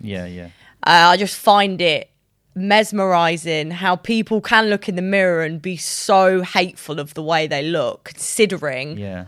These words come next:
Speaker 2: underneath is a skeleton with two hundred six bones. Well, most people have.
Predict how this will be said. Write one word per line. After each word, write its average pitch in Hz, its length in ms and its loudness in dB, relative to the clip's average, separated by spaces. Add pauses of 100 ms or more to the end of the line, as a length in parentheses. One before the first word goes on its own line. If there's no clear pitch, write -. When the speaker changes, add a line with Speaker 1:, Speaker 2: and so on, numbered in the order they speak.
Speaker 2:
underneath 190 960 -2 (360)
is 190 240 2
a 170 60 -4
skeleton 156 1000 -2
with 160 360 -10
two 208 140 -2
hundred 170 300 -4
six - 320 -10
bones. 143 540 -2
Well, 135 240 -4
most 156 300 -6
people 147 320 -12
have. 165 340 -4